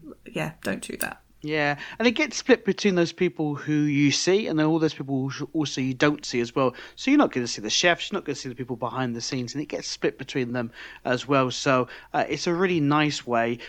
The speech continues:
Speaker 2: because normally, you know, if you're sort of doing, uh, uh, leaving a, maybe a tip in a restaurant, it's the server that's gonna get it, um, whereas it's a nice way of spreading that out, uh, to everyone, sort of, like, working really hard to make sure you have an amazing cruise.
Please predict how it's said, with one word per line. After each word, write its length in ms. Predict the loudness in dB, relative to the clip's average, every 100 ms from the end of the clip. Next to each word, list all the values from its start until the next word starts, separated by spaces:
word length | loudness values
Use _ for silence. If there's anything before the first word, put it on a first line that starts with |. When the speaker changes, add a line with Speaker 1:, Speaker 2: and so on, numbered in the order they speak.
| -14
Speaker 2:
because 340 | -4 -2 -2
normally, 480 | -2 2 4 4 4
you 120 | 4
know, 80 | 4
if 120 | 2
you're 80 | -4
sort 140 | -10 -8
of 80 |
doing, 400 | -2 0 0 -2 -2
uh, 560 | -2 -2 -2 0 -2
uh, 40 | 0
leaving 300 | 0 0 -2
a, 120 | -4
maybe 480 | -2 -2 0 -2 -4 -10 -8
a 80 | -6
tip 240 | -4 -2
in 80 | -2
a 40 |
restaurant, 360 | -2 -4 -4 -8
it's 160 | -10 -10
the 100 | -10
server 500 | -4 0 0 0 -4 -8 _
that's 160 | -14 -6
gonna 220 | -4 -2
get 300 | -2 -4 -2
it, 160 | -4 -6 -14 -6
um, 180 | -4 -2
whereas 180 | -4
it's 140 | -4 -2
a 60 |
nice 280 | 0 0 0
way 120 | -2
of 80 | -2
spreading 500 | -2 -2 2 2 2
that 160 | -2 0
out, 380 | 0 0 -2 -12 -16 -14 -6
uh, 260 | -4 -4
to 260 | -6 -4 -2
everyone, 460 | -4 -4 -6 -6
sort 240 | -8 -10 -8
of, 100 | -4
like, 140 | -4
working 420 | 0 2 2 0
really 220 | 4 4 4
hard 300 | 4 2 0
to 100 | -6
make 120 | -6
sure 160 | -6
you 100 | -6
have 160 | -6 -6
an 80 | -6
amazing 400 | -4 -4 -6 -10
cruise. 400 | -12 -12 -14